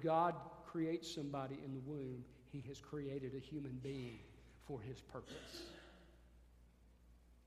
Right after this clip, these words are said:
But God created, he, he, he's, David says, "You knit me together in my mother's womb. I am fearfully and wonderfully made.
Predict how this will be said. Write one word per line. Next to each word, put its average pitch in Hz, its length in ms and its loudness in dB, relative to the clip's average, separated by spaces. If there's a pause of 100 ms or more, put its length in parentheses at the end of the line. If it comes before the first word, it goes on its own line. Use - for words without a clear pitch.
(640)
But 208 180 12
God 233 460 12
created, 220 800 12 (200)
he, 202 140 6 (180)
he, 208 200 8
he's, 196 280 0
David 226 380 8
says, 202 220 10
"You 208 160 6 (220)
knit 233 300 10
me 294 140 12
together 202 680 12 (520)
in 220 180 12
my 220 160 12
mother's 233 480 12
womb. 214 420 12 (2750)
I 220 160 12
am 196 120 10
fearfully 294 1000 10
and 185 280 6
wonderfully 226 640 6
made. 147 380 2